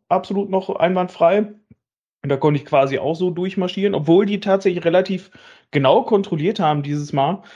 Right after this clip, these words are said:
beim Abtasten. Das ist sonst halt, äh, ähm,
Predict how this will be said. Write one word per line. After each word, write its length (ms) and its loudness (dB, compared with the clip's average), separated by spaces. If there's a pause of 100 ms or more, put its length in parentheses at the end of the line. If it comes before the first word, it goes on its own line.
(180)
beim 160 -2
Abtasten. 680 0
Das 240 -6
ist 180 -12
sonst 360 0
halt, 340 2
äh, 380 -6 (1600)
ähm, 420 0